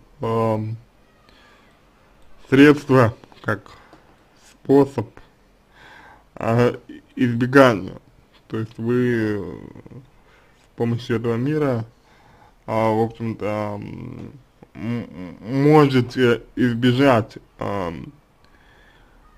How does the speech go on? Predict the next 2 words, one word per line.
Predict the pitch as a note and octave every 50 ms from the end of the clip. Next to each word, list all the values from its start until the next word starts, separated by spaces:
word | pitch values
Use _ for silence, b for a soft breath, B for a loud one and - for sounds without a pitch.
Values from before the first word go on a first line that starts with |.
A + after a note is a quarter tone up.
| b _ _
каких-то, | - G#3+ G3 - B2+ A2 - - B2 A#2+ A#2+ A2+ A2+ b b b b b - - - - - - - - - - - - _ _ _ - - _ _ - - - - - - - - - - - - - - - _ b b b b b b b b b b b _ _ _ _ - - - - - - _ _
э, | - - - - G#2